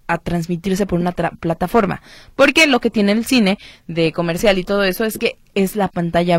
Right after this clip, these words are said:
grande, pero las series son la pantalla chica. Entonces sí está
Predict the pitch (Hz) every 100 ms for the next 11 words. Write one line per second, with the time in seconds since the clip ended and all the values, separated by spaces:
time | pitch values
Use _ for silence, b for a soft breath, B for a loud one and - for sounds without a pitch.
0 | 170 175 165 160 - - 151 156 - 202
1 | 220 208 196 - 175 160 147 139 139 143
2 | 151 156 156 175 - 180 B B B 185
3 | 208 233 226 220 226 214 - 208 202 196
4 | 190